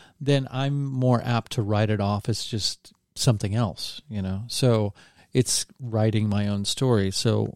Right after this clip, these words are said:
we are all constantly writing our own stories, and we're all collaborating on the big story too. So with that in mind, it's, it's, you know, it, it seems of utmost importance to do that as,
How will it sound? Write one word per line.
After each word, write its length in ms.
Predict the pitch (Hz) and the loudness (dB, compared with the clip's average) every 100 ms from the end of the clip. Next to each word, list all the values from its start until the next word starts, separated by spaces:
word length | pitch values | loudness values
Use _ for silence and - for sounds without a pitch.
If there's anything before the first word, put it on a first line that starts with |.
| - | -6
we 200 | 123 113 | 0 2
are 100 | 101 | 4
all 280 | 117 123 | 4 4
constantly 720 | 117 - 131 120 - 107 101 95 | 2 -4 -4 -2 -4 -6 -4 -4
writing 460 | 98 95 95 92 | -2 0 0 0
our 140 | 90 92 | 0 -2
own 120 | 90 | -4
stories, 580 | - 101 87 90 90 - | -4 -4 -4 -4 -6 -2
and 180 | 113 | 0
we're 140 | 117 117 | 4 4
all 200 | 113 113 | 4 2
collaborating 920 | - 127 113 147 143 104 98 98 98 | 0 2 4 4 2 -2 -2 -4 -6
on 200 | 98 104 | -4 -4
the 80 | 104 | -2
big 240 | 123 180 | 0 0
story 460 | - - 98 90 85 | 0 0 2 2 -2
too. 360 | - 143 107 101 | -2 0 0 0
So 420 | - 117 104 101 - - - - _ _ _ _ 131 | 0 2 2 0 -6 -20 -20 -20 _ _ _ _ -4
with 140 | 143 | 2
that 200 | 135 147 | 4 4
in 140 | 135 | 0
mind, 360 | 113 127 135 104 | 0 0 0 -2
it's, 300 | 104 - - | -2 0 -2
it's, 380 | - 117 - - - _ _ - | -2 -4 -4 -10 -12 _ _ -6
you 160 | 127 | -2
know, 80 | 127 | 0
it, 160 | 123 - | -2 -6
it 220 | - 117 | -4 -2
seems 400 | - 135 135 117 | 2 2 4 4
of 140 | 117 | 2
utmost 440 | 104 120 127 113 - | 2 -2 -2 -2 -2
importance 500 | 110 113 113 104 - | -4 -2 -2 -2 -4
to 120 | - | -6
do 260 | 101 120 113 | -2 2 4
that 260 | 104 101 | 4 2
as, 340 | 101 95 - | 2 0 -2